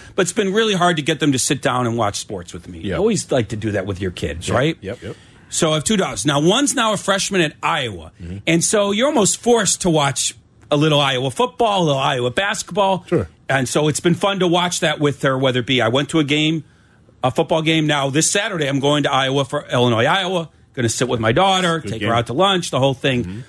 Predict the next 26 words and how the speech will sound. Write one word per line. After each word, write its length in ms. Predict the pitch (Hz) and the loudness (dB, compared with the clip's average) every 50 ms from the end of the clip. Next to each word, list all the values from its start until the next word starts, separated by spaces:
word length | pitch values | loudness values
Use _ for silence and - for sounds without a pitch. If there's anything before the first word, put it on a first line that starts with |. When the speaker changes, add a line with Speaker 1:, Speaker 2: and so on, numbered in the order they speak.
| _ - | _ -2
Speaker 1:
So 100 | - 160 | 0 0
excited. 320 | 147 - 220 190 175 175 | 2 2 2 0 0 -2
But 140 | 226 220 - | -2 -2 0
she's 260 | - 349 359 277 - | 2 2 2 2 2
kind 300 | - 240 254 254 254 240 | 0 0 0 0 2 0
of 80 | 190 170 | 2 2
been 160 | 196 175 143 | 0 0 -2
forced 420 | - - 190 196 185 - - - | 0 0 2 2 2 0 -2 -2
into 140 | 160 139 131 | 0 0 2
being 200 | 131 143 131 127 | 2 2 2 2
a 60 | 117 | 0
fan. 300 | - - 139 123 113 110 - - - - - - - | 0 -2 -2 0 -2 -4 -6 -12 -20 -20 -14 -6 -2
When 120 | 214 196 | -2 0
she's 240 | 175 - 254 190 - | 0 0 0 0 2
home, 220 | 202 196 185 180 | 2 2 2 2
she 140 | 170 - 202 | 0 0 0
won't 200 | 180 160 139 131 135 | 0 0 0 0 -2
watch 180 | 127 110 - | -4 -4 -4
sports 300 | - - - 110 101 - | -8 -8 -8 -10 -10 -10
with 80 | - 95 | -12 -12
me. 80 | 98 95 | -10 -4
So 120 | - 156 | -2 0
that's 160 | 165 175 170 | 0 0 0
my 120 | - 165 151 | 0 0 2
older 260 | 143 131 120 110 98 | 2 2 0 -4 -6
daughter. 320 | 92 85 - - - - | -8 -12 -16 -18 -20 -20